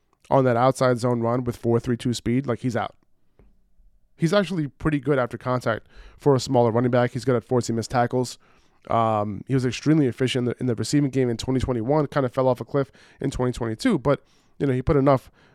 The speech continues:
you know, on the box score and on tape to understand that he can be a problem in Miami on top of the day two draft capital. It's not the best bet when you look at the size comps, but I'm throwing it out,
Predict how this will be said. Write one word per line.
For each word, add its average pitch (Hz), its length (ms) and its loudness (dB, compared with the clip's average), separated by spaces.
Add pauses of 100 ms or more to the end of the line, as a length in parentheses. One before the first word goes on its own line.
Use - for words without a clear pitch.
you 139 140 4
know, 104 240 2 (760)
on 143 140 6
the 117 60 -2
box 127 280 2
score 104 340 -2 (840)
and 147 120 4
on 123 120 4
tape 135 280 2
to - 100 -2
understand 131 600 2
that 123 140 0
he 135 120 -2
can 120 180 -2
be 120 400 0
a 120 60 -2
problem 123 420 0 (340)
in 127 140 0
Miami 113 460 0 (360)
on 135 120 4
top 151 220 2
of 143 60 0
the 120 80 0
day 117 180 -2
two 117 160 -4
draft 117 300 2
capital. - 520 -8
It's 135 180 0
not 160 240 2
the 139 80 -2
best 131 380 0
bet 147 220 4 (100)
when 127 140 0
you 123 80 0
look 120 180 0
at 123 100 -2
the 110 80 -6
size 117 320 0
comps, 147 360 0 (380)
but 139 300 4
I'm 151 220 4
throwing 143 360 6
it 117 100 4
out, 123 320 4